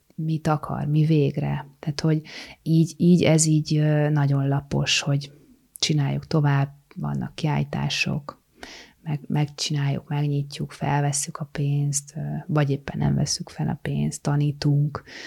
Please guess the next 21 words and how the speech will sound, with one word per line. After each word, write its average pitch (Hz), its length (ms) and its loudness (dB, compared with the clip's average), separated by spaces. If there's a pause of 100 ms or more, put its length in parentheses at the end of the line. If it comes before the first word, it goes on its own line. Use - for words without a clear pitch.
(340)
tanítunk 151 500 4
adott 143 240 2
esetben 147 340 -4
kritikai 147 440 0
gondolkodásra, 143 1200 4
és 143 200 2
aztán 147 440 -2
közben 143 600 -2 (1000)
válhatatlan 143 720 2
pozícióból 143 1040 2
vesszük - 400 2
fel 139 160 -2
a - 140 -2
pénzt. 147 400 0
Szóval, 226 240 6
hogy 233 140 8
ezekkel 226 500 6
nekem 208 280 6
nagy 139 220 6
bajom 135 320 2
van. 139 520 2